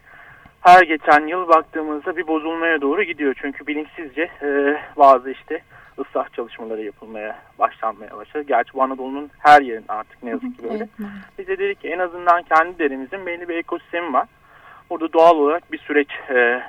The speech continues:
Speaker 1: devam ediyor ve bu süreci nasıl koruyabiliriz? Buna nasıl önüne geçebiliriz? Ve bunu araştırırken aslında büyüklerimizden sadece tek kelime, aslında tek cümle şunu öğrendik. "Su çalıdan korkar."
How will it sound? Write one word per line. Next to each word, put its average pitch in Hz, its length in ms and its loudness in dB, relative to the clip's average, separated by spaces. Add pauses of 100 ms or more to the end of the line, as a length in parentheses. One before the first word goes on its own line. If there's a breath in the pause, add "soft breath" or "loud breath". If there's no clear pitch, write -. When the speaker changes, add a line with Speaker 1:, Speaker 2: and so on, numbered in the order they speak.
Speaker 1:
devam 120 300 2
ediyor 120 260 -4
ve 170 140 -2
bu - 60 -14
süreci 165 420 -6
nasıl 175 200 -6
koruyabiliriz? 123 680 -6
Buna 160 180 -2
nasıl 160 220 -6
önüne 110 200 -12
geçebiliriz? - 420 -16 (460 loud breath)
Ve 190 160 2
bunu 202 160 6
araştırırken 185 600 4
aslında 160 400 0
büyüklerimizden 156 760 -2
sadece 165 340 0 (640 loud breath)
tek - 240 2
kelime, 135 260 -2
aslında 131 260 -2
tek - 260 -4
cümle 127 340 -6 (140)
şunu 226 220 -2
öğrendik. 139 460 2
"Su 254 80 -10
çalıdan 220 460 6
korkar." 110 420 -4